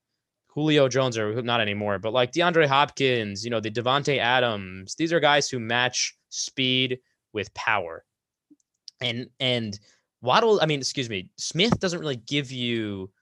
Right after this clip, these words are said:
that combination. He gives you precise technique, route running,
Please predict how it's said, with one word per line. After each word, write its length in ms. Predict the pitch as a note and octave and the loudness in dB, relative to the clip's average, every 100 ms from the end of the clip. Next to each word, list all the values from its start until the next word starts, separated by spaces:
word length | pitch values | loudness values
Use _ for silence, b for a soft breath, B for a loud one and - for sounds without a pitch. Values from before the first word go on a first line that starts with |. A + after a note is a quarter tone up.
| _ _ _ - | _ _ _ 0
that 220 | B2 A#2+ | 0 0
combination. 800 | - C3 A2+ G#2 G2+ G#2 - F#2 | -4 -2 -2 -4 -2 -4 -8 -8
He 140 | C3+ | -6
gives 220 | D3+ D#3+ D3 | -2 -2 -2
you 80 | |
precise 640 | C#3+ C#3 - - D3+ E3 - | -6 -6 -4 0 2 2 -2
technique, 580 | - D3 - C3 C#3 | -2 -4 -2 -4 -2
route 280 | B2+ B2 D3 | 2 2 2
running, 420 | D#3 D#3 E3+ F#3 | 0 -2 -2 -4